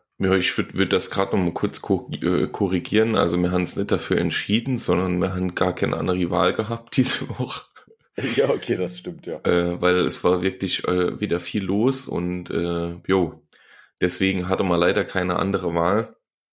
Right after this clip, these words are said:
Speaker 2: Man
Speaker 1: Es
Speaker 2: muss
Speaker 1: ist
Speaker 2: sich vorstellen, äh, normalerweise bei Benedikt und mir ist es so,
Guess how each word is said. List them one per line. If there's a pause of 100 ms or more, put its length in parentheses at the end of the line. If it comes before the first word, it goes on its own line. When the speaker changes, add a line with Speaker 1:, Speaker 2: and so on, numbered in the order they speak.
(340)
Speaker 2:
Man
Speaker 1:
Es
Speaker 2:
muss
Speaker 1:
ist
Speaker 2:
sich
vorstellen,
äh,
normalerweise
bei
Benedikt
und
mir
ist
es
so,